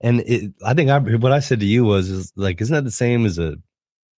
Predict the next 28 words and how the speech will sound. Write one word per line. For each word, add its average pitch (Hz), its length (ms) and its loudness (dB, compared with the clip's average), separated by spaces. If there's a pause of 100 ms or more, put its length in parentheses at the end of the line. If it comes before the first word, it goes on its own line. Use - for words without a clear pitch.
(100)
judge 107 300 0
thinking, 95 440 -2
you 107 80 0
know, 107 200 2
you 107 220 0
look 123 200 0
like 95 180 -2
an 90 80 -2
unfit 90 340 -2
mother. 87 480 -2 (260)
Uh, 90 340 -4
you're 95 140 -6
gonna 95 80 0
have 85 100 -4
to 92 80 -4
have 82 80 -4
an 80 60 -6
abortion. 76 460 -10 (560)
You're 107 100 0
pregnant. 110 500 0 (420)
You're 107 100 2
on 104 120 0
probation. 95 640 -2 (460)
Can't 131 200 -2
be 120 100 -2
pregnant 101 380 0
on 90 120 0
probation." 80 560 -6